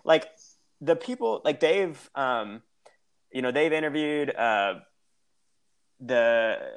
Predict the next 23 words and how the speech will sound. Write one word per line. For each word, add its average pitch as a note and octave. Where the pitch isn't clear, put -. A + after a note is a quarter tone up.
they've B2+
interviewed B2
Greg A#2
Roman, C#3
the G2+
o-, G#2+
Ravens B2
offensive A#2
coordinator. G#2
They've A#2
interviewed, A2+
uh, G2+
Eric A#2+
Bieniemy B2
already G#2+
from A2
the G2+
Chiefs. D#3+
They've A2+
interviewed A#2
Robert A2+
Saleh C3+
from A2